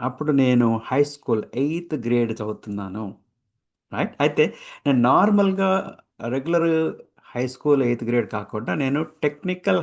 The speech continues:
హై స్కూల్ లేదా జూనియర్ పాలిటెక్నిక్ అంటారు, అది చదివాను. దాదాపుగా ఇంటి నుండి ఒక మూడు వందల కిలోమీటర్లు, so నిజామాబాద్లో చదివానన్నమాట. అయితే అక్కడ,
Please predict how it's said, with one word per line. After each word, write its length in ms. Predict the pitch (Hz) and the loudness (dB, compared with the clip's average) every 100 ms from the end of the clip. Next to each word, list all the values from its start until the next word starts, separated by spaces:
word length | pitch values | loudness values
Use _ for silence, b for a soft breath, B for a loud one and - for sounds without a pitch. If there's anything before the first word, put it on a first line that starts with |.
| - | 0
హై 140 | 120 | -2
స్కూల్ 480 | 120 - 127 143 135 | -2 -8 -2 -2 0
లేదా 180 | 113 113 | -2 -2
జూనియర్ 580 | 101 131 147 170 185 156 123 | -2 -2 -2 -2 -4 -4 -2
పాలిటెక్నిక్ 640 | 117 120 117 120 131 110 | 0 0 0 -4 -4 -6
అంటారు, 400 | 110 95 95 120 | -8 -8 -8 -6
అది 380 | 160 110 101 104 | -2 -2 -2 -6
చదివాను. 460 | 104 110 104 170 240 B B B B B 113 | -6 -6 -4 -6 -6 B B B B B 0
దాదాపుగా 760 | 117 131 277 190 151 123 127 | 2 4 2 2 2 4 2
ఇంటి 300 | 127 135 151 | 0 -2 -4
నుండి 200 | 156 139 | -2 -2
ఒక 100 | 120 | 0
మూడు 300 | 113 113 110 | 0 0 0
వందల 240 | 113 110 | -2 -4
కిలోమీటర్లు, 920 | 107 110 107 107 101 107 104 113 196 208 | -6 -6 -6 -6 -4 -6 -4 -4 -4 -8
so 320 | 113 - 117 | -14 -4 -2
నిజామాబాద్లో 720 | 107 110 127 120 113 113 110 | 0 0 2 2 0 -2 -2
చదివానన్నమాట. 840 | 110 107 101 101 101 95 95 95 120 220 B B B B B B | -6 -6 -8 -6 -6 -8 -10 -10 -6 -6 B B B B B B
అయితే 300 | 151 - 208 | -2 2 4
అక్కడ, 260 | 160 - | 4 4